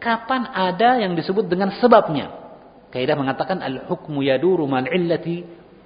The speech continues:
wujudan wa adama. Kapan ada illat atau sebab, sebabnya, maka berlaku ketentuan u-, umum. Itu kaidah dalam ilmu, ya, usul fikih.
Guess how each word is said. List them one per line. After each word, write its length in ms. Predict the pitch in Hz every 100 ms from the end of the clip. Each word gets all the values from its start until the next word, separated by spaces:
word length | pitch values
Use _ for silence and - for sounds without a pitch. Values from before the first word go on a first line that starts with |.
| - 127
wujudan 400 | 123 147 156 127
wa 80 |
adama. 560 | 123 120 107 101 98 - - - -
Kapan 400 | 220 233 233 196
ada 480 | 185 190 170 160 -
illat 320 | 214 185 156
atau 240 | 151 151 147
sebab, 340 | 147 143 - 160
sebabnya, 480 | 147 - 147 262 - - - -
maka 240 | 175 190
berlaku 400 | 180 165 156 233
ketentuan 400 | 202 190 190 214
u-, 260 | 202 262 - - - -
umum. 400 | - 294 254 220
Itu 160 | 196 226
kaidah 560 | 247 247 208 - - - - - - 123
dalam 420 | 147 190 196 -
ilmu, 480 | 143 160 220 - -
ya, 480 | 160 220 - - - 127
usul 240 | 139 190
fikih. 400 | 247 - 147 -